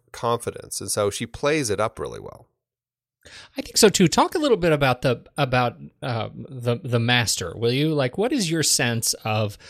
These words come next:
Speaker 2: uh, of the strategy behind him? One of the, the, the things that they do, one of the sort of visual tropes, is we never really see his face.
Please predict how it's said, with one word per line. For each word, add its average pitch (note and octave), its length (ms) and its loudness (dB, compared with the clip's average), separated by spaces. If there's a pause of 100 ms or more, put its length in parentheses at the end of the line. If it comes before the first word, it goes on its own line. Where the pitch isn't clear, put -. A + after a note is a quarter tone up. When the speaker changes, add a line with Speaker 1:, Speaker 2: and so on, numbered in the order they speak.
(280)
Speaker 2:
uh, G#2 260 0
of A2 220 -2
the A#2 80 0
strategy C#3 560 4
behind A2+ 540 0
him? G2+ 200 -2
One B2 140 0
of B2 40 -2
the, A2+ 220 2
the, A#2 340 -2 (220)
the A#2+ 220 -2
things E3+ 400 4
that - 160 2
they A2+ 120 4
do, A#2+ 280 6
one A2+ 180 0
of G#2 80 -2
the G#2 100 -2
sort A2+ 200 -6
of G2+ 80 -6
visual B2 320 0
tropes, A2+ 340 0
is A#2 140 0
we A#2+ 80 2
never A#2+ 260 4
really C#3+ 420 6
see A2 240 2
his G2+ 200 0
face. - 500 0